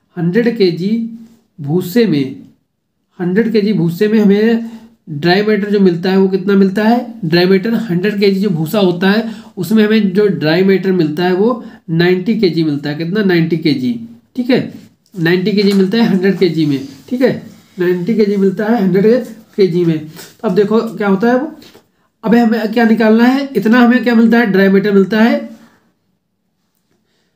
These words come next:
भूसे में, इतना ड्राई मैटर हमें प्राप्त होता है। अब, अब हम क्या करेंगे? एक केजी, वन केजी ड्राई मैटर। अब यहाँ पर ध्यान देने वाली बात यह है कि यहाँ पर हमें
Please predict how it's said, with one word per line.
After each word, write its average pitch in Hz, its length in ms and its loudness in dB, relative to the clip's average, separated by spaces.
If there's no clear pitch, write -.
भूसे 196 380 2
में, 208 360 0
इतना 214 280 2
ड्राई 196 240 4
मैटर 196 260 2
हमें 208 380 0
प्राप्त 165 360 0
होता 143 240 -4
है। - 320 -8
अब, 233 360 -4
अब - 100 0
हम 190 160 4
क्या 220 140 2
करेंगे? 240 320 2
एक 233 400 2
केजी, 156 720 -2
वन 220 420 4
केजी 147 520 -2
ड्राई 180 380 2
मैटर। 196 320 -2
अब 170 140 0
यहाँ 196 140 4
पर 208 120 0
ध्यान 208 240 2
देने 220 160 2
वाली 226 140 2
बात 220 200 0
यह 233 200 4
है 269 200 -4
कि 269 80 -4
यहाँ 220 460 0
पर 254 80 0
हमें 262 360 2